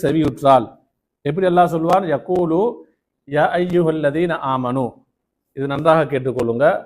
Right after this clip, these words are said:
நம்ம எல்லாரும் தான். இப்ப அல்லாஹு தஆலா குர்ஆனில் எந்தெந்த இடங்களிலெல்லாம்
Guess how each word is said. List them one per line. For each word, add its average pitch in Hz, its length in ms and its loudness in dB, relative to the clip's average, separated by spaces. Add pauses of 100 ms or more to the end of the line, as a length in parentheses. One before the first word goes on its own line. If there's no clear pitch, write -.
(220)
நம்ம 120 200 -6
எல்லாரும் 127 420 0
தான். 208 140 -2 (640)
இப்ப - 180 -4
அல்லாஹு 208 340 4 (120)
தஆலா 196 240 6 (160)
குர்ஆனில் 180 640 2 (1400)
எந்தெந்த 190 640 -4 (100)
இடங்களிலெல்லாம் 139 1120 0